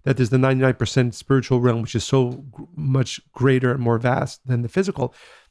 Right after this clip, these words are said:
But the reality is that even when it comes to the physical, we are so blind, so deaf. And while I think a lot of what we're gonna share is both inspiring and interesting, for me, the most important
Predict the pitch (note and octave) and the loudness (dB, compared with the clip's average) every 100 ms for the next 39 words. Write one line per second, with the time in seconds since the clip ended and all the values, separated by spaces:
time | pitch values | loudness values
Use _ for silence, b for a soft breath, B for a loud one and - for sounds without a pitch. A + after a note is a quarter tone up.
0 | - C#3+ D3+ D#3 E3+ F#3+ F#3+ D#3+ D3 C3+ | -4 0 4 4 6 6 4 6 4 4
1 | F#3 F3 F3 D3+ C3+ C#3 D#3 D3 - B2 | 2 2 4 4 2 2 -2 -2 -4 -4
2 | - - A3+ A3 G3+ - - C3+ _ _ | -4 -2 2 2 0 -8 -10 -18 _ _
3 | _ _ _ C#3+ D3 D3 C3 - - D3 | _ _ _ 2 4 6 4 0 2 4
4 | C#3 C3 C#3+ - _ _ _ _ _ - | 6 4 -4 -12 _ _ _ _ _ -10
5 | A#2+ C3 D3 A2 - _ _ _ _ - | 0 0 0 -6 -14 _ _ _ _ -12
6 | - C#3 A#2 C#3 - - _ _ _ _ | 0 2 2 0 -2 -6 _ _ _ _
7 | _ _ D3+ C#3+ C#3 C3 C3 - _ _ | _ _ 2 4 4 2 -2 -8 _ _
8 | _ _ _ - D#3+ D#3 D3+ D3+ D3+ C3+ | _ _ _ -6 2 4 6 6 4 4
9 | E3+ C#3 C#3 C#3 C#3+ C3 C3 B2 C#3 A#2 | 2 4 4 2 0 0 2 2 2 2
10 | C3 A#2 A2+ - C3 C3 B2 B2 C3+ C#3 | 0 -2 -4 -2 0 2 2 0 -2 -4
11 | - A#2 A#2+ C3 _ _ _ _ _ _ | -8 -8 -8 -14 _ _ _ _ _ _
12 | _ - - C#3+ C#3 C#3+ E3 F3 D3 C#3+ | _ -20 -18 0 2 4 4 4 4 4
13 | C#3 C#3 B2+ D3 C#3+ C3+ B2+ - | 4 2 -2 0 0 0 -6 -8